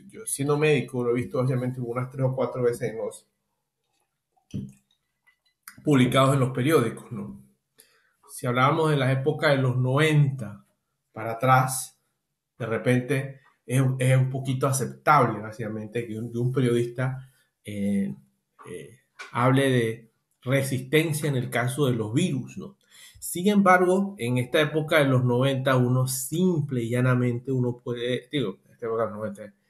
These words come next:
el día de hoy, uno puede ir a, a internet y con la, con el uso de las herramientas que da internet,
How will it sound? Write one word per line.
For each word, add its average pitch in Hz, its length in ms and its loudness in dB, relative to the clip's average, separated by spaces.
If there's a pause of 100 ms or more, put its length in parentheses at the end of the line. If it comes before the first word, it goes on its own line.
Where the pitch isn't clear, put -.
(140)
el 123 160 -2
día 143 280 0
de 135 100 2
hoy, 151 340 2 (540)
uno 131 220 0
puede 131 240 0
ir 135 200 2
a, 135 240 0
a 120 80 -4
internet 120 720 -4 (580)
y 117 160 -4
con 113 300 -6
la, 110 180 -2
con 113 240 -4
el 123 80 0
uso 131 260 0
de 139 140 0
las 120 140 0
herramientas 131 840 2
que 131 80 -6
da 113 100 -2
internet, 117 480 -4